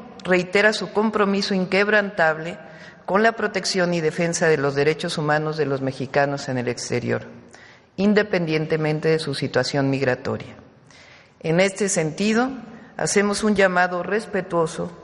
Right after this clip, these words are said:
pero firme, a las autoridades estadounidenses para que todos los procedimientos migratorios se realicen con apego al debido proceso en un marco de respeto a la dignidad humana y al Estado de Derecho. Cuatro,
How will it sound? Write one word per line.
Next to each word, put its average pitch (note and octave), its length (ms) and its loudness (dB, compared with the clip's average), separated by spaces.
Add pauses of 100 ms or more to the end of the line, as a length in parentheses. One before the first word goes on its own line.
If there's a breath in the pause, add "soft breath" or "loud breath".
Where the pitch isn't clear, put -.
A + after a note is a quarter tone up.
(460 loud breath)
pero A3 240 4
firme, F3+ 500 -2 (260)
a D#3 120 2
las F3+ 260 2
autoridades E3 580 0
estadounidenses D3+ 1120 0 (400 loud breath)
para E3 200 2
que E3 120 -6
todos A#3 320 2
los G3+ 160 -2
procedimientos E3 840 -2
migratorios D#3 840 -2 (320 loud breath)
se - 220 2
realicen F3+ 480 0
con F3 180 0
apego G3+ 420 0
al G3+ 140 2
debido F3 400 -4
proceso F#3 600 -2 (440 loud breath)
en F#3 180 2
un F#3+ 160 4
marco F3+ 380 0
de F3 140 0
respeto F#3+ 800 -4
a D3+ 100 2
la D3 140 2
dignidad D3+ 520 0
humana F#3+ 840 -6
y D#3+ 60 -2
al D3 120 2
Estado C#3+ 440 0
de B2+ 160 -2
Derecho. A#2 420 -6 (880 soft breath)
Cuatro, E3 360 0